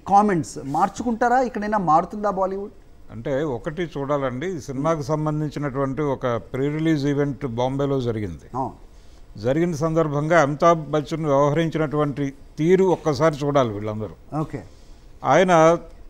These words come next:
Speaker 2: చాలా ఒబీడియంట్‌గా ఇటువంటి subject ఎంపిక చేసుకోవడం మాత్రమే కాదు,
Speaker 1: Hmm.
Speaker 2: ఈ లెవెల్లో execute చేసినందుకు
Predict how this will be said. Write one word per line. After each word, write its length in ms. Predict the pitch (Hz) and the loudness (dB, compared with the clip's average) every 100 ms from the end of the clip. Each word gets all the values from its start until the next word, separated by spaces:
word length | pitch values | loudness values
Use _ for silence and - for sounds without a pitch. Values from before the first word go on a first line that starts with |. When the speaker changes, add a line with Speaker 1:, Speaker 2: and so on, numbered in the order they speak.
| - 127 | -12 -4
Speaker 2:
చాలా 220 | 147 175 | 2 6
ఒబీడియంట్‌గా 680 | 185 151 165 175 170 165 196 | 6 4 4 4 4 2 0
ఇటువంటి 680 | 165 160 170 170 156 170 | 0 2 0 0 -2 -2
subject 480 | 135 147 135 180 - | 0 -2 0 -2 0
ఎంపిక 360 | 151 151 170 165 | 0 0 0 0
చేసుకోవడం 500 | 160 - 160 170 156 | 0 0 0 2 4
మాత్రమే 440 | 143 143 156 160 | 2 2 2 2
కాదు, 360 | 139 135 151 240 - | 4 2 0 -4 -6
Speaker 1:
Hmm. 120 | 147 104 - - | -6 -8 -12 0
Speaker 2:
ఈ 140 | 135 180 | 6 8
లెవెల్లో 440 | 170 170 190 208 | 8 8 8 8
execute 600 | 185 143 165 202 190 175 | 6 4 -4 -2 -2 0
చేసినందుకు 680 | 175 156 175 165 160 180 | 0 0 -2 -2 0 0